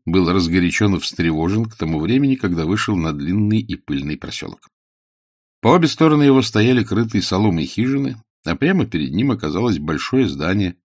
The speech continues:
на котором как будто аршинными буквами было написано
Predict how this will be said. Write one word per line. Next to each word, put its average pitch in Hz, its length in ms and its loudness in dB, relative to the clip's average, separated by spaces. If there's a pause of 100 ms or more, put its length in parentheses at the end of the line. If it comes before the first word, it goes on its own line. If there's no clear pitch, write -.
(400)
на 92 120 0
котором 104 400 2
как 104 260 0
будто 113 440 -4
аршинными 117 840 2
буквами 98 680 0
было 87 320 0
написано 82 800 -4